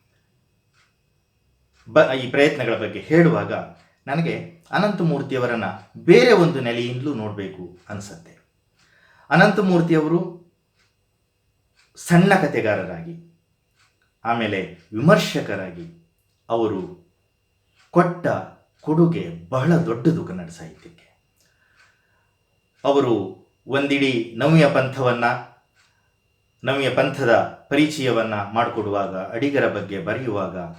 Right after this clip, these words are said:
ಅವರು ತೆರೆದಿಟ್ಟ ಬಾಗಿಲುಗಳು ಬೇರೆ ಬೇರೆ ಥರದ್ದು. ನಮ್ಮ ತೇಜಸ್ವಿ ಅವರು ಹೇಗೆ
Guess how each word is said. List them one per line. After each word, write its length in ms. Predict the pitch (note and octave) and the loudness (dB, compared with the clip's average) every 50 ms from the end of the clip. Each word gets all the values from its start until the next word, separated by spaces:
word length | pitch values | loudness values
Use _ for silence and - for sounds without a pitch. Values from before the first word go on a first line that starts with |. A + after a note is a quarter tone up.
| - _ _ - | -20 _ _ -6
ಅವರು 320 | A2+ A#2 A2 G#2+ G2 - | -4 -2 -2 -4 -4 -4
ತೆರೆದಿಟ್ಟ 500 | - C3 E3+ E3 E3 E3 - - - - - - - _ _ _ _ _ _ | 0 4 4 4 4 4 0 -6 -8 -12 -14 -16 -16 _ _ _ _ _ _
ಬಾಗಿಲುಗಳು 720 | G#2+ G#2 G2 F#2+ F2+ E2+ E2+ D#2+ E2 E2 - - _ _ _ _ _ _ _ _ _ _ | -8 -8 -8 -8 -10 -12 -14 -16 -18 -20 -20 -20 _ _ _ _ _ _ _ _ _ _
ಬೇರೆ 220 | G2 B2 C3 A#2 A2 | -8 -4 -2 -2 -2
ಬೇರೆ 200 | G#2 G2+ F#2 F2 | -2 -4 -8 -8
ಥರದ್ದು. 640 | - - - - - - - - - _ - - - - - - - - - - _ - | -12 -14 -18 -20 -20 -20 -20 -20 -20 _ -20 -20 -20 -20 -20 -20 -20 -20 -20 -20 _ -10
ನಮ್ಮ 220 | A2 A2 G#2+ G#2 G2+ G2 G2 G2 G2 F#2+ F#2 - - _ _ | -8 -6 -4 -4 -4 -4 -4 -6 -6 -8 -10 -14 -20 _ _
ತೇಜಸ್ವಿ 460 | C#3 C#3+ C#3+ C#3+ C#3 - - A2 A2 | 0 2 2 2 0 0 -2 -2 -2
ಅವರು 220 | G#2+ G#2 G#2 G#2 G2 | -2 -2 -2 -4 -4
ಹೇಗೆ 460 | G2+ A#2 C3 B2+ B2+ A2 G2+ E2+ | -4 -4 -2 0 0 0 -2 -2